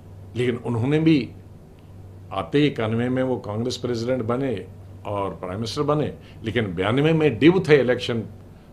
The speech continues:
आ, पार्लियामेंट में, तो उन्होंने तिरुपति में इलेक्शन कराई वर्किंग कमेटी के,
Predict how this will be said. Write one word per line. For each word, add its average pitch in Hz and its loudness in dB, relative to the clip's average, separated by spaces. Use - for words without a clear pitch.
आ, 110 0
पार्लियामेंट 113 -2
में, 78 -10
तो 98 -4
उन्होंने 120 -2
तिरुपति 107 -2
में 92 -4
इलेक्शन 98 -8
कराई 165 -4
वर्किंग 143 -4
कमेटी 147 -8
के, - -18